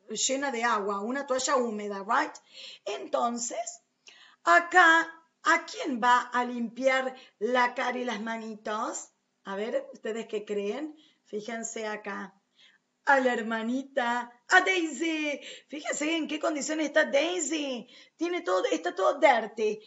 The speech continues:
Chocolate everywhere, chocolate o dulce de leche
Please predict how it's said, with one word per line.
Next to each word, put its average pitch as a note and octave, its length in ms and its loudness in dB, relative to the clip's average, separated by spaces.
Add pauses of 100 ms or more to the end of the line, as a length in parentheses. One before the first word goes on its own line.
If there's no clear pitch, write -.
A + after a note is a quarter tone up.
(220)
Chocolate B3 800 4
everywhere, G#3 840 0 (380)
chocolate B3+ 840 2 (300)
o A#3+ 180 4
dulce D#4+ 440 2
de A#3+ 140 4
leche A3+ 680 2